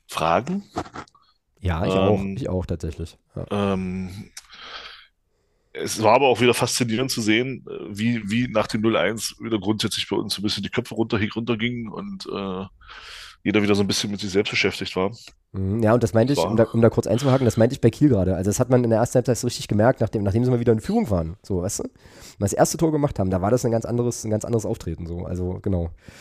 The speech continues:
Speaker 2: Ich glaube, das hat schon genagt, dass du da so ein frühes, so ein frühes Ding mal wieder, oder überhaupt ein Gegentor wieder gekriegt hast. Okay, genau.
Speaker 1: Ja,
Speaker 2: So.
Speaker 1: aber jetzt, jetzt zu, jetzt zu dem Gegentor.
Speaker 2: Ja.
Speaker 1: Ich hab da, ich hab, also, also, ich hab da mich mit einem Kumpel schon drüber unterhalten, äh,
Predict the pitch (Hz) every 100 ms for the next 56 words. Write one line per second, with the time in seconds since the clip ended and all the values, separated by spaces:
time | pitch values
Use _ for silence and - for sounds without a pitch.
0 | - - 101 98 110 104 113 110 92 98
1 | - 85 85 87 87 - 92 - 95 87
2 | 98 92 - 92 87 95 87 - 98 95
3 | 95 - 95 92 98 90 98 87 82 90
4 | - - 92 85 85 _ - 90 80 90
5 | 87 87 110 113 135 127 147 123 131 -
6 | 123 95 90 95 85 76 90 98 85 -
7 | - - _ - 110 120 135 117 127 -
8 | 98 101 101 113 113 117 - - - -
9 | - - - - - _ - 107 143 131
10 | 139 127 135 156 135 135 127 131 127 113
11 | 123 131 139 131 117 117 113 110